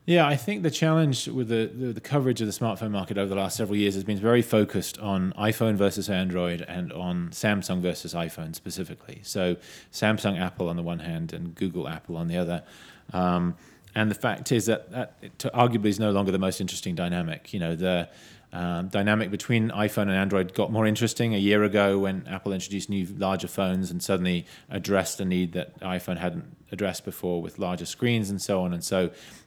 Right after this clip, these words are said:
they began to take share again over the course of a year. That sort of settled down again a little bit now.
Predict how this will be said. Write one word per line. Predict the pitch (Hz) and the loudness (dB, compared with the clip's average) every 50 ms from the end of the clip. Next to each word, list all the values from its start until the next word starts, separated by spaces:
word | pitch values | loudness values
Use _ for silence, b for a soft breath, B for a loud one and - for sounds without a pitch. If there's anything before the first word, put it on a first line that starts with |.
| B - | B 0
they | 101 104 107 | 2 2 4
began | 92 101 92 101 98 95 | 4 2 2 2 2 0
to | 87 | -2
take | 85 - 98 90 78 | -2 -2 -2 -2 -2
share | - - - 107 104 98 | 0 4 6 6 8 8
again | 98 95 92 92 92 90 | 6 4 4 2 2 2
over | 92 92 90 90 90 | 2 0 0 -2 -4
the | 82 - | -6 -6
course | - - 101 95 - - | -4 -4 -4 -4 -4 -6
of | 90 85 | -6 -4
a | 87 | -2
year. | 87 92 95 92 90 90 87 87 | 0 2 4 4 4 4 4 2
That | - 107 78 | 0 -2 -2
sort | - - - 90 | -4 -6 -8 -8
of | 85 - | -6 -4
settled | - 101 87 - 95 82 | -4 -4 -2 -4 -4 -2
down | 95 92 92 90 | 0 0 0 0
again | 90 87 90 87 | 0 0 -2 -2
a | 90 | -2
little | 90 92 92 | -2 -4 -4
bit | 85 82 - | -6 -8 -8
now. | - 90 87 87 87 85 80 | -6 -4 -4 -2 -4 -4 -6